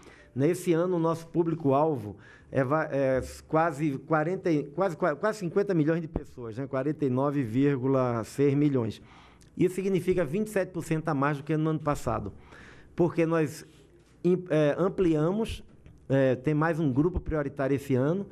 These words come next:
e alguns dos outros grupos, com base na vacinação do ano passado, a gente fez ajustes de quantitativos pra não ter nenhum,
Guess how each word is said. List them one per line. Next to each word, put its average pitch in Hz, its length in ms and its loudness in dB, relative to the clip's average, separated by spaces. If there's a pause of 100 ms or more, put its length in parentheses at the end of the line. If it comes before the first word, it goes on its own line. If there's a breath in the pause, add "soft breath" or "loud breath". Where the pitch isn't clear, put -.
(360 loud breath)
e 160 100 4
alguns 185 380 0
dos 190 200 -2
outros 156 320 0
grupos, 156 440 0
com 165 160 -6
base 170 240 0
na 190 100 -2
vacinação 170 600 0
do 131 120 2
ano 139 100 0
passado, 151 400 -2
a 165 40 2
gente 170 200 -2
fez 180 200 2
ajustes 151 540 2
de 160 80 2
quantitativos 156 760 -2
pra 151 160 -2
não 156 120 0
ter 156 160 2
nenhum, 151 520 2